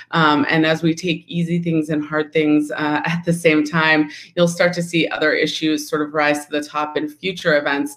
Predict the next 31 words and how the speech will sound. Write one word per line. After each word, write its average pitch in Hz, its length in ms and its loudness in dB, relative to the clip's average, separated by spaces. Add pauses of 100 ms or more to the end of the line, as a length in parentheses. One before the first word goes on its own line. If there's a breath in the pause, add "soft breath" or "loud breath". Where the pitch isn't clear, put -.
(360 loud breath)
um, 143 300 2
as 156 200 -2
sort 151 140 2
of 147 100 -2
the 147 80 -10
key 151 320 2
deliverables 143 680 -2
for 135 160 -4
that. 123 460 0
Um, 147 460 2 (340 loud breath)
you 214 80 4
know, 190 200 8
as 160 340 2 (140)
others 170 320 4
have 165 120 0
mentioned, 175 480 2
there's 156 220 0
been 151 260 2
some 151 220 -2
strain 160 400 0
in 151 80 2
the 151 40 0
relationship 151 720 -2
between, 156 640 0
um, 147 640 -4
the 160 200 -4
U 151 200 -2
S - 240 -2
and 147 240 -4
Europe. 180 460 2 (340 loud breath)
Um, 156 500 2